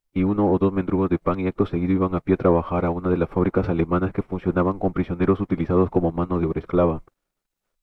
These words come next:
Muchas de las empresas más respetadas de Alemania, entre ellas algunas que todavía operan hoy en día, nos utilizaron para lucrarse. Custodiados por guardias armados,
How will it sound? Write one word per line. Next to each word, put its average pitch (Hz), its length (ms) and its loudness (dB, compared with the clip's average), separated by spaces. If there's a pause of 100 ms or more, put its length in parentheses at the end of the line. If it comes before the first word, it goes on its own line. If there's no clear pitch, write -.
Muchas 110 240 2
de 107 80 8
las 104 140 4
empresas 104 340 2
más 104 140 0
respetadas 98 480 0
de 98 60 2
Alemania, 90 440 -2
entre 90 240 0
ellas 90 220 0
algunas 92 260 -4
que - 100 -6
todavía 87 240 2
operan 87 320 0
hoy 82 140 -6
en 85 140 -12
día, 95 160 0
nos 92 160 -8
utilizaron 92 400 -4
para - 160 2
lucrarse. 82 500 0 (680)
Custodiados 95 560 -2
por 90 160 0
guardias 90 340 2
armados, 92 560 -6